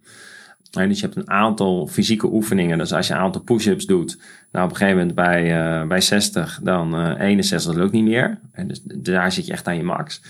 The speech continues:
Maar als het wat vrijere oefeningen zijn, gewoon bewegen, fysiek, dan kunnen we altijd meer doen. En we werden ook handiger in hoe we dat konden doen. Dus dat vond ik ook een hele mooie, een hele mooie learning die weer terugkwam. En ik ben benieuwd, hoe gaat het bij jou?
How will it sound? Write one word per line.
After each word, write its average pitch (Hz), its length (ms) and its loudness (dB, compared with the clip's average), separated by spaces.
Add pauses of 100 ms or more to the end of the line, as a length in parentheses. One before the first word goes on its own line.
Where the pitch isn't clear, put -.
(400)
Maar 98 200 2
als 107 220 2
het 101 100 -2
wat 101 200 0
vrijere 120 420 2
oefeningen - 280 0
zijn, 90 200 2
gewoon 101 200 0
bewegen, 101 520 2
fysiek, 110 480 -2 (380)
dan - 160 0
kunnen 147 220 0
we 123 60 2
altijd 143 320 0
meer 117 280 2
doen. 87 300 -2 (520)
En 110 140 0
we 98 60 4
werden 87 180 2
ook - 80 -4
handiger 107 380 0
in 87 80 2
hoe 87 140 -2
we 87 60 -2
dat 87 120 -4
konden 92 260 0
doen. 117 320 0 (120)
Dus 127 100 -14
dat - 100 -14
vond 110 140 -6
ik - 60 -4
ook 104 60 -4
een 104 80 0
hele 101 240 2
mooie, 90 580 2 (520)
een 107 100 -2
hele 107 120 4
mooie 95 240 4
learning 90 340 2
die 87 160 -2
weer 87 280 0
terugkwam. - 540 -8 (1200)
En 156 100 4
ik 190 80 4
ben 135 140 4
benieuwd, 135 280 4
hoe 160 100 0
gaat 160 200 0
het 120 100 0
bij 92 100 2
jou? 151 340 2